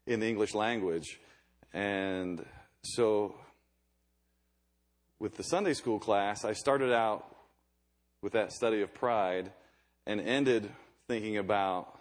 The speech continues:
the importance of accuracy in language. So tonight, I'm gonna do it completely the other way and see how that works. But before we do that, let's pray, and then we'll get started.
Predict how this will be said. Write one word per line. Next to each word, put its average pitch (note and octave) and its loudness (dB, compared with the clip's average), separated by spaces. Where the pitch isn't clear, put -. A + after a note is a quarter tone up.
the G#2 -4
importance G2+ -2
of G2 -4
accuracy G2+ -2
in F2+ 0
language. F#2+ -2
So - -2
tonight, A#2+ -2
I'm B2+ -4
gonna B2 -2
do A2+ 2
it F#2 -2
completely A#2+ 4
the G#2+ 4
other G2 4
way G2+ 2
and F#2 -10
see A2 2
how G#2 0
that G2 2
works. G#2+ -2
But A#2 4
before B2 4
we G3+ 10
do F3+ 4
that, D#3 4
let's C#3 4
pray, C3 4
and A2+ -2
then A2 0
we'll G#2+ 0
get G2+ -4
started. D#2+ -2